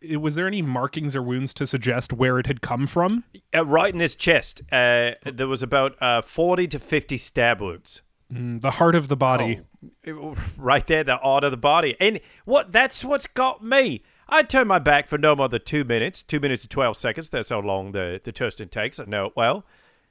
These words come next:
Speaker 2: And somebody came up and stabbed him forty to fifty times. I didn't hear a lick.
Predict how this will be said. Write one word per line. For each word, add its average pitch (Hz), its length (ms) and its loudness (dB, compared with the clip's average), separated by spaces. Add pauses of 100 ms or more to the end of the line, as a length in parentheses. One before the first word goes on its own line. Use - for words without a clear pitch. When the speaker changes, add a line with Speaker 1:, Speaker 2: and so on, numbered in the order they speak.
(120)
Speaker 2:
And 143 100 -12
somebody 226 520 0
came 165 240 -2
up 156 100 -2
and 139 80 -10
stabbed 170 340 -2
him 156 80 -6
forty 214 380 -2
to 226 100 -6
fifty 220 320 -6
times. 165 520 -4 (120)
I 214 200 2
didn't 214 340 -2
hear 196 340 0
a 196 140 2
lick. 208 480 -2